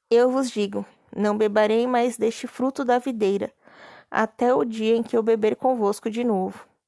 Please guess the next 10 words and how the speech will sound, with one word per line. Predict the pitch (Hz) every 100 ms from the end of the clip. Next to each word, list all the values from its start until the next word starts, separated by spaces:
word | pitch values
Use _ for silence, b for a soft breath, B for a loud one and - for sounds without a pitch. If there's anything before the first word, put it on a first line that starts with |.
| -
no | 262
reino | 285 208 196 196
de | 190 202
meu | 214
Pai." | - 147 - _ _ _ _ _ _ _ _ _ _ _ _ _ _ _ _ _ _ - _ _ _ _ _ _ _ _ _ _ b b b b -
Anúncio | 226 233 262 294 - 302
da | 311
negação | 302 302 320 - 196 190
de | 190
Pedro. | - 165 170 190